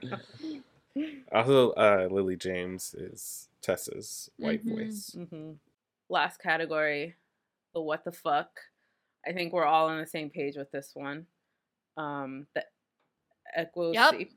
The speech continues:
Speaker 3: Yeah, the, the, the major horse cock, the large horsemen. This was one of those things, the first time I saw it, I was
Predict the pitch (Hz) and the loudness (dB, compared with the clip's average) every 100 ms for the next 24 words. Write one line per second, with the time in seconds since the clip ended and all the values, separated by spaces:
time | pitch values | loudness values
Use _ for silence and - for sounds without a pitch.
0 | _ _ 147 156 156 135 131 143 180 180 | _ _ -4 2 6 4 2 -2 4 6
1 | 180 175 240 240 208 233 226 233 240 240 | 6 4 6 6 6 4 4 4 4 2
2 | 196 156 - - 113 - - _ _ _ | 2 2 0 -4 -4 -6 -16 _ _ _
3 | _ _ 180 175 175 180 180 175 175 170 | _ _ 0 4 8 10 12 10 6 0
4 | - - - _ _ _ _ _ _ 202 | -6 -8 -12 _ _ _ _ _ _ 0
5 | 190 190 - 143 143 127 135 - _ _ | 2 2 -2 -6 -4 -4 -8 -14 _ _
6 | - - 180 240 277 302 294 269 277 269 | -20 -20 0 2 4 2 6 6 8 6
7 | 269 254 240 247 226 214 208 220 233 220 | 2 2 0 0 0 -2 0 -2 0 0
8 | 208 196 185 180 202 226 - - - _ | 0 2 4 4 2 -2 -8 -20 -20 _
9 | _ - 190 185 190 185 185 185 - _ | _ 8 12 12 12 8 2 0 -6 _
10 | _ _ _ _ _ _ _ _ - 190 | _ _ _ _ _ _ _ _ -6 -2
11 | 190 180 - | 0 -2 -8